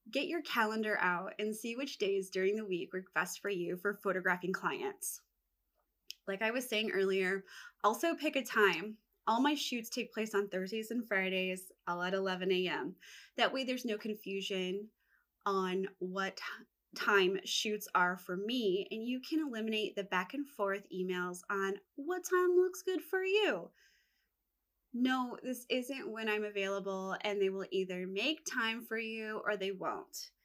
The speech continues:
This may sound a little harsh, but in reality, it isn't. Think about when you go to a doctor's appointment, or you're going to your hairstylist, or a massage, or you're getting your nails done.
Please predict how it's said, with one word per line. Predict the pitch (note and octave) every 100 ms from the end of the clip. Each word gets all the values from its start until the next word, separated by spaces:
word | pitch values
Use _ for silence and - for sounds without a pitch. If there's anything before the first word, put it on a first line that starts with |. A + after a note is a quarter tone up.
| _ _ -
This | B3+ C#4
may | C#4 F4
sound | F4 G4+ G4
a |
little | D4+ A#3 A3
harsh, | G#3+ D#3 C3+ - - F#3+
but | A3 G#3 -
in | B3 B3+
reality, | C#4 C4 G#3 A3 B3+ C4+ D4 D4 _ _
it | G3 G#3
isn't. | G#3+ E3 - - _ _ _ _ _ _ _ _
Think | C#4+ F#4
about | F4+ F4 D4
when | C4+
you | A#3+
go | A3
to | A3
a | G3+
doctor's | F#3+ F#3+ F#3+
appointment, | F3 - E3 - D#3+ D#3+ - _ _
or | A#3 A#3 A#3
you're | A3+
going | A3 G#3+ G#3+
to |
your | G#3+ G3+
hairstylist, | G3 F#3+ - E3+ E3+ - - A3 - -
or | G#3+
a | G#3+
massage, | A3 - G3 D#3+ A2 - -
or | G3+ G3+
you're | G3 F#3+
getting | A3 A3+
your | A3+
nails | A3+ G#3 G#3
done. | - - -